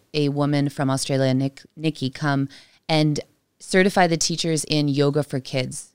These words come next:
teacher training. So we did that about six years ago. And so we really started it as, as initially to get the kids,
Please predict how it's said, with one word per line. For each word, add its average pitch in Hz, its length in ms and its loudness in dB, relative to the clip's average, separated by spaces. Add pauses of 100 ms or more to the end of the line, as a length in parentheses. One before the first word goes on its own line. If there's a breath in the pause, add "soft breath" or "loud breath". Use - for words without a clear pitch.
teacher 151 280 -4
training. 139 440 -6 (540 soft breath)
So 190 180 0
we 196 420 4
did 175 460 0
that 160 720 2 (100)
about 170 720 4
six - 640 -2
years 160 280 0
ago. 143 540 -4 (140)
And 160 280 0
so 165 380 4
we 165 320 -4
really 190 400 6
started 165 460 2
it 151 280 2 (220)
as, - 320 -4
as 160 140 -4 (360)
initially 175 600 4
to 151 160 -6
get 156 160 2
the 151 80 -6
kids, 139 440 -6